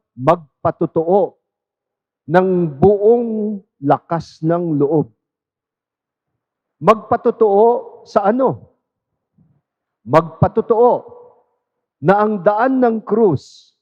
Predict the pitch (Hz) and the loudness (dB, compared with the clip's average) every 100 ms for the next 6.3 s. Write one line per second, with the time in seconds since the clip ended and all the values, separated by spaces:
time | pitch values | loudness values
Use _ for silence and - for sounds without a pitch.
0 | _ 170 - _ 175 170 180 202 214 175 | _ -4 -4 _ -4 -2 -2 0 0 0
1 | 143 135 151 151 _ _ _ _ _ _ | -2 -4 -8 -12 _ _ _ _ _ _
2 | _ _ _ _ _ - 185 208 202 202 | _ _ _ _ _ -2 2 2 0 -2
3 | 208 214 190 175 180 226 269 254 226 202 | -4 -2 -2 0 0 -4 -6 -4 -4 -4
4 | 147 254 208 175 135 127 135 139 135 _ | 0 0 2 0 -4 -8 -16 -18 -20 _
5 | _ _ _ _ 143 - 135 156 175 214 | _ _ _ _ -10 -8 0 0 4 2
6 | 165 135 110 | 0 -6 -10